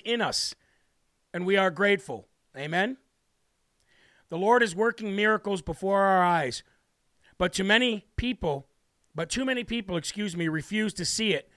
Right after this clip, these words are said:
because they say they can't see it with their own eyes. Hope is what the heart sees. We need to get back to our basics of hope.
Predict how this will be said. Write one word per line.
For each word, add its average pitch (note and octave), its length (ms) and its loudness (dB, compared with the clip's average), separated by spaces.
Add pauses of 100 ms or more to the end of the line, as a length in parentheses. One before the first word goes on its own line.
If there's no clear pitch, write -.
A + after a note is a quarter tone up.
(300)
because F3+ 300 0
they F#3 100 2
say G3 240 2
they F#3 140 0
can't G3 260 -2
see G3+ 220 0
it G3 80 -2
with E3 100 -10
their F3+ 160 0
own E3+ 140 2
eyes. D#3 420 -2 (2000)
Hope A#3 280 6
is G3 160 0
what G3 280 2
the F3+ 80 -2
heart G3 460 0
sees. D#3+ 760 -6 (1300)
We D#3+ 80 -6
need G#3 140 0
to G#3+ 60 -4
get G#3+ 140 -4
back G#3+ 240 2
to G3+ 80 0
our G3 100 4
basics G3+ 460 -2
of D#3+ 80 -6
hope. C3 320 -2